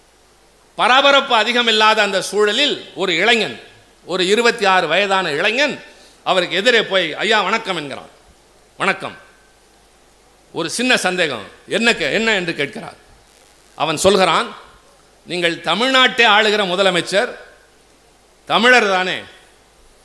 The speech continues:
தமிழை அழிக்க இந்தி வருகிறதே, அதை தடுக்க நீங்கள் ஏன் முயற்சிக்கவில்லை?" என்று கேட்கிறான். என்ன சொல்லி இருக்க வேண்டும்? அண்ணாவை பார்த்து அண்ணாமலை பல்கலைக்கழக மாணவர்கள் சென்று கேட்டார்களாம்.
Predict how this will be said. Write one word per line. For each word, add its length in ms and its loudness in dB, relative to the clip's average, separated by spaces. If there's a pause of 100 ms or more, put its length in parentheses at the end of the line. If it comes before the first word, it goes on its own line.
(140)
தமிழை 420 6
அழிக்க 420 4
இந்தி 380 2
வருகிறதே, 580 4
அதை 300 0
தடுக்க 420 2
நீங்கள் 360 2
ஏன் 200 2
முயற்சிக்கவில்லை?" 1040 0
என்று 220 -12
கேட்கிறான். 340 -20 (760)
என்ன 220 -6
சொல்லி 220 -2
இருக்க 260 0
வேண்டும்? 360 -6 (1400)
அண்ணாவை 480 2
பார்த்து 640 0 (140)
அண்ணாமலை 500 4
பல்கலைக்கழக 760 0
மாணவர்கள் 520 2
சென்று 240 -4
கேட்டார்களாம். 540 -6